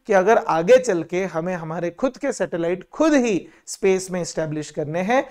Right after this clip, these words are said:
स्पेस में, ऑर्बिट में संस्थापित करने हैं, तो हमें हमारे खुद के लॉन्चर्स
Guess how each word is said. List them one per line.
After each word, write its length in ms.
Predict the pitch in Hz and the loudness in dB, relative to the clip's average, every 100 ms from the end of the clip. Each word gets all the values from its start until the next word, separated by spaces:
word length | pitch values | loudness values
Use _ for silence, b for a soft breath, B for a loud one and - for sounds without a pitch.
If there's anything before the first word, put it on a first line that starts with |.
| B | B
स्पेस 420 | - - 196 196 190 | -8 2 4 4 -2
में, 100 | 190 | -2
ऑर्बिट 460 | 170 170 202 214 | 0 2 2 0
में 300 | 175 185 190 b b | -4 -4 -6 b b
संस्थापित 880 | - 208 190 190 - 233 330 - - | 0 2 2 -2 2 2 4 0 -2
करने 340 | 175 151 156 | -2 -4 -6
हैं, 240 | 139 226 - _ - | -6 -6 -6 _ -6
तो 60 | 185 | -4
हमें 320 | 170 180 196 | -4 -6 -8
हमारे 380 | 175 160 175 175 | -8 -6 -4 -6
खुद 280 | - 214 | -8 -10
के 140 | - 196 | -4 -4
लॉन्चर्स 540 | 156 - 147 175 - | -4 -8 -8 -10 -8